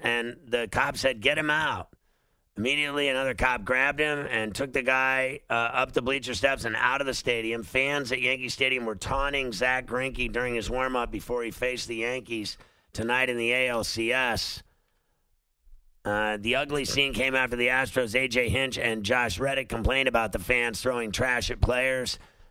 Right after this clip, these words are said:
uh, after Game three. Chants digging at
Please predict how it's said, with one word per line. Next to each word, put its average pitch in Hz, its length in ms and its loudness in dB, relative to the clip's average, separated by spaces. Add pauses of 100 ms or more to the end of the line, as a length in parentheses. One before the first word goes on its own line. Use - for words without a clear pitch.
(120)
uh, 104 60 -4
after 117 440 0
Game 107 280 -2
three. 147 640 -4 (540)
Chants 143 500 0
digging 143 600 2
at 123 240 2